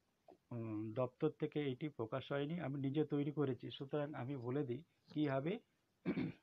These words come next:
এইটি পূরণ করবেন। প্রথমে যিনি অ্যাপ্লিকেট-, অ্যা-,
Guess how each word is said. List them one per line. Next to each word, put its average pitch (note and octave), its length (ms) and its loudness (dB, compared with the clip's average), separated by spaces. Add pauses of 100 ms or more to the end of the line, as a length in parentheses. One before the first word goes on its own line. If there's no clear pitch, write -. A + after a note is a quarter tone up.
(460)
এইটি D3 380 2 (200)
পূরণ D3 240 2
করবেন। G#2+ 380 -2 (1000)
প্রথমে D#3+ 520 0 (800)
যিনি D3+ 580 -2
অ্যাপ্লিকেট-, C#3+ 720 -4 (320)
অ্যা-, C3+ 200 -8